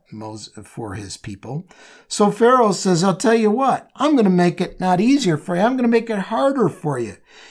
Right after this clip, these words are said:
You guys have been making bricks all along, but we've been bringing you the straw. Now you gotta go get your own straw, and I expect just as many bricks." So this is a first test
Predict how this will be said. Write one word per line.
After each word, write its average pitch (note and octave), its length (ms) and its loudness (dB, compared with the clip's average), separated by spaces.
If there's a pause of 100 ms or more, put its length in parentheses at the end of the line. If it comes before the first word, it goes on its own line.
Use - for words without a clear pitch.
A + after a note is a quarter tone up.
You A3+ 120 4
guys G3+ 300 4
have F3+ 160 -6
been F#3 240 4
making E3+ 420 2
bricks A#3 400 -2
all C#3+ 240 0
along, B2+ 380 -4
but D#3+ 160 -2
we've G3 180 2
been D#3 220 2
bringing D3+ 260 2
you D3 80 0
the B2+ 100 -8
straw. D#3+ 360 -2
Now B3 160 0
you C#4+ 100 0
gotta G3 200 2
go F3+ 140 2
get F3 240 -2
your D#3 160 -2
own B3 240 2
straw, C#3+ 520 -2 (100)
and C4 440 2
I F#3+ 180 0
expect F#3 460 -4
just F3 280 0
as C#3 160 0
many C#3 240 0
bricks." - 800 -8 (800)
So D#3 540 0 (300)
this E3 180 -2
is F3+ 140 -2
a D#3+ 120 0 (120)
first G#3 400 0
test - 460 -2